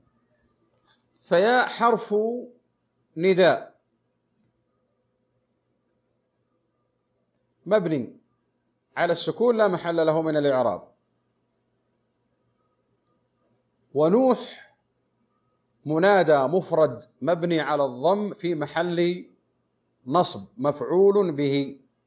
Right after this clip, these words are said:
لماذا؟ لأننا قدمنا أن الأصل عندهم أنه، أن الياء هذه كأنها نابت عن الفعل، أدعو زيدا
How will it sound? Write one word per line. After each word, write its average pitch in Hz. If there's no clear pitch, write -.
لماذا؟ 175
لأننا 165
قدمنا 165
أن 160
الأصل 160
عندهم 175
أنه، 175
أن 156
الياء 160
هذه 175
كأنها 170
نابت 170
عن 160
الفعل، 131
أدعو 165
زيدا 147